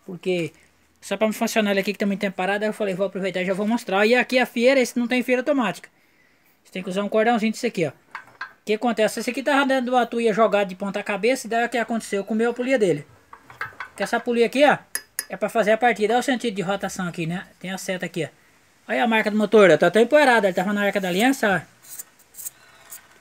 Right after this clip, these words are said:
É da Yamar. Yamar do Brasil, ó.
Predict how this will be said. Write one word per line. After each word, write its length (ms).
É 140
da 120
Yamar. 720
Yamar 400
do 120
Brasil, 400
ó. 120